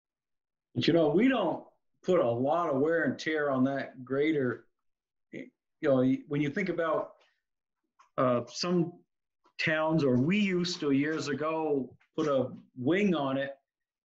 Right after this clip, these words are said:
and, uh, wing back the snow and run it, you know, year round, and we don't do that. We haven't done that for years. I don't see why that thing, the transmission's not holding up.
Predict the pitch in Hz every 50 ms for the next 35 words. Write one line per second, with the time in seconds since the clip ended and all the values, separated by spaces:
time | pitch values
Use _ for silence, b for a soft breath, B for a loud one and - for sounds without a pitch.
0 | _ _ - 127 123 120 120 123 123 127 123 123 120 120 117 117 131 151 165 165
1 | 151 139 156 156 156 151 - - - 127 120 - - - - - 165 165 160 160
2 | 160 165 160 147 127 123 127 147 165 170 160 - - - - _ _ _ _ _
3 | _ _ _ _ _ _ _ _ _ - 175 151 139 131 139 160 175 165 151 143
4 | 143 151 170 180 170 160 139 131 123 117 120 127 123 - - 139 147 175 196 196
5 | 151 131 131 143 139 123 131 139 139 135 - - - 156 160 170 165 143 135 135
6 | 135 135 139 143 139 139 - - 127 120 117 131 156 170 170 151 127 120 113 -
7 | - _ _ _ _ _ _ _ _ _ _ _ _ _ _ - _ - - -
8 | 151 165 160 143 - - - 156 139 139 143 143 147 143 143 143 143 143 - -
9 | 147 139 139 135 135 131 127 - - 127 123 - - 147 143 131 135 - 143 160
10 | 160 - 156 131 120 - 131 127 120 123 - - 131 131 127 127 120 113 120 131
11 | 151 - - -